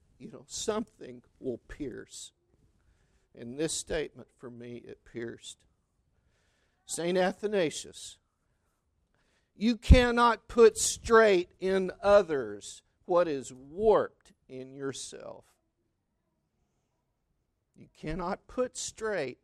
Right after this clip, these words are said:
in others what is warped in yourself.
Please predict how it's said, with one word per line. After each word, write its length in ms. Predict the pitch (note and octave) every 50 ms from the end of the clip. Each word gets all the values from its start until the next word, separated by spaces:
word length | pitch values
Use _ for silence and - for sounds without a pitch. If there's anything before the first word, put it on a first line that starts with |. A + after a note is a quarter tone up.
| _ -
in 260 | C3 B2+ B2 A#2+ A#2+ - _ -
others 600 | D#3 E3+ F#3 E3+ C3+ A#2 G2+ G2 F#2+ - - - _ _
what 260 | - B2 C3+ B2+ A#2+ -
is 300 | - A#2 A#2 A2+ - A2+
warped 800 | A2+ A#2 B2+ C3+ D3 F#3 G3 F#3 C#3 A2 - _ _ _ _ _ _ _ _ _ _ _ _ _ _ _
in 240 | B2+ B2 B2 B2+ B2+
yourself. 680 | C3+ C#3 C#3+ C#3+ - - - - B2 A#2 G#2+ G2+ -